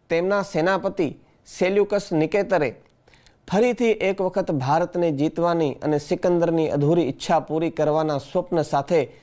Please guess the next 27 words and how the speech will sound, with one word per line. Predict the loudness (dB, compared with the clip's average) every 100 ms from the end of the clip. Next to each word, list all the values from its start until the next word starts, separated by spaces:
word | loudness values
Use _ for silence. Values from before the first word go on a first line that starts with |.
| _ _
મગધ | -2 0 2 0
ઉપર | 0 -2 -2
આક્રમણ | -2 -4 -2 -2 -2
કરે | -4 -6 -6
છે. | -8 -12 -12 _ -20 -16 -2
પણ | 0
ત્યાં | 0 0 0
જ | 0
તેની | -2 0 0
ભૂલ | 0 0 0
થાય | 0 -2
છે | -2 -4 -6 -12 -20 -20 -4
કે | 0
જ્યારે | 2 2 0
સિકંદરે | -2 -4 -2 0 0 0
ભારત | 0 0 0 -2
ઉપર | -4 -4
ચડાઈ | 0 2 2 0
કરી | -2 -2
હતી, | -2 -4 -6 _
ત્યારે | 0 2 2
ભારત | 2 0 0 -2
નાના | -4 -2 -2
નાના | -2 -2 -2
રજવાડાઓમાં | 0 0 2 2 2 0 -2 -2
વહેંચાયેલું | -2 -2 0 0 -2 -6
હતું, | -10 -12